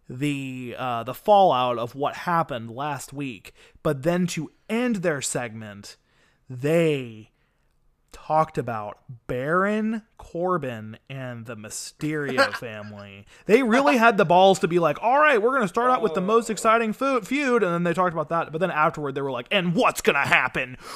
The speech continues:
Speaker 1: with Baron Corbin and the Mysterio family?" And they even had the balls to, like, show Baron Corbin, like, talk and,
Speaker 2: Should
Speaker 1: like,
Speaker 2: we make
Speaker 1: say a
Speaker 2: every
Speaker 1: sentence, which is just terrible.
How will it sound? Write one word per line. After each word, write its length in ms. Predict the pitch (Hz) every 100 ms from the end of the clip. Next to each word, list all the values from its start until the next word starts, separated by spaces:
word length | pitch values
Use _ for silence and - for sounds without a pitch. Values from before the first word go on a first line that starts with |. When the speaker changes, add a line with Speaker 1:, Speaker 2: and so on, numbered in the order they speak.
| -
Speaker 1:
with 240 | 160 120
Baron 380 | 226 165 143 135
Corbin 460 | - 208 175 156 151
and 100 | 151
the 40 |
Mysterio 640 | 147 135 - 202 190 170 151
family?" 380 | 165 156 147 143
And 140 | 175 254
they 80 | 311
even 260 | 294 302
had 240 | 254 277 262
the 80 |
balls 400 | 175 185 226 240 -
to, 80 | 240
like, 300 | 233 208 - - - -
show 560 | - - - 208 233 208
Baron 400 | 214 233 226 208
Corbin, 720 | 185 196 220 202 170 151 156
like, 300 | 160 160 - _ 151
talk 680 | - 214 226 180 117 - - _ _ _ _ _ -
and, 280 | 180 160 143
Speaker 2:
Should 60 |
Speaker 1:
like, 140 | 180 151
Speaker 2:
we 80 | 170
make 120 | 233
Speaker 1:
say 120 | 214
a 40 | 214
Speaker 2:
every 140 | -
Speaker 1:
sentence, 500 | 202 214 208 127 123
which 160 | 170 170
is 160 | 180 -
just 240 | 190 -
terrible. 760 | 175 180 220 220 127 98 95